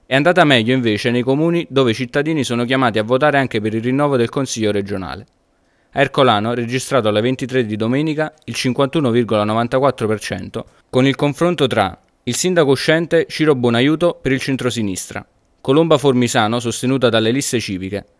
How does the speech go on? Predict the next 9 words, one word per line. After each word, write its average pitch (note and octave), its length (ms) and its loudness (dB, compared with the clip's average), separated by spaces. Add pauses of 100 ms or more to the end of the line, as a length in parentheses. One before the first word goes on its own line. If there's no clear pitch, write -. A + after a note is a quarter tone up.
(160)
Luigi C#3 320 0
Parentato B2+ 560 4
con G#2+ 140 -2
Centro B2 320 -2
Democratico A2 880 -4
e B2 100 -2
Pierluigi D3+ 460 2
Sorrentino C#3 560 0
con A2 340 0